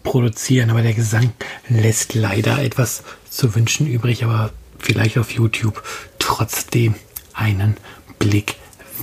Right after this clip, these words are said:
wert, wenn man sich für sowas interessiert. Ähm,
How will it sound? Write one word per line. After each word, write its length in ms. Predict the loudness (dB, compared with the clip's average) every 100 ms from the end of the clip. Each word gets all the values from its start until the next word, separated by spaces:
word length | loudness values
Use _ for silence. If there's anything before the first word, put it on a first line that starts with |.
| -2
wert, 520 | 0 2 0 -2 -12 -14 -10 -8 0
wenn 280 | 0 2 0
man 320 | 0 0 -2
sich 240 | -4 -8
für 80 | -6
sowas 320 | -4 -4 -4
interessiert. 640 | -4 -2 0 -2 -4 -6 -8 -12 -12 -12 -14 -2
Ähm, 560 | 4 6 6 6 4